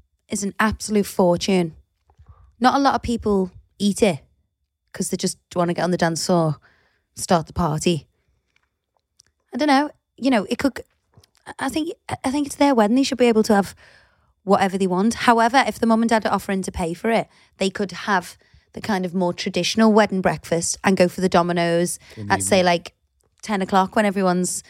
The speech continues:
Speaker 1: had a little boogie, few drinks and needs to refuel.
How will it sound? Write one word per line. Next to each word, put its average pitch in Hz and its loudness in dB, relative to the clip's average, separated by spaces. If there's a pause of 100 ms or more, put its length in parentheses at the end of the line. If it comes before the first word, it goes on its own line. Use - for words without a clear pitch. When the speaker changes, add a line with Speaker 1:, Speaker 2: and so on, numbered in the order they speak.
(260)
Speaker 1:
had 190 0
a - 4
little 190 -2
boogie, 185 4
few 185 2
drinks 180 0
and 202 2
needs 185 0
to 170 0 (1080)
refuel. 190 2